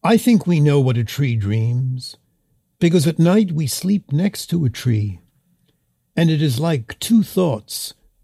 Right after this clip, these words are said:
together." And Donovan, age eleven. "My roots have a heart, a heart that's the source of the tree.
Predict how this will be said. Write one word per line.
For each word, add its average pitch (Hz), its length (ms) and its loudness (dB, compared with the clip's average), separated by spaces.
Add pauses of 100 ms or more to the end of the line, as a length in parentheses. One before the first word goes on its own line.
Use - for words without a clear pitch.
(240)
together." 107 560 2 (3000)
And 110 200 -2
Donovan, 104 640 4
age 117 320 0
eleven. 101 480 -4 (1400)
"My 143 220 4
roots 196 380 4
have 139 140 -4
a 110 80 -4
heart, 175 600 -6 (1000)
a 147 60 0
heart 170 400 0 (280)
that's 131 340 -4
the 123 100 2
source - 680 -2
of 170 160 -6
the 170 80 -2
tree. 113 560 -2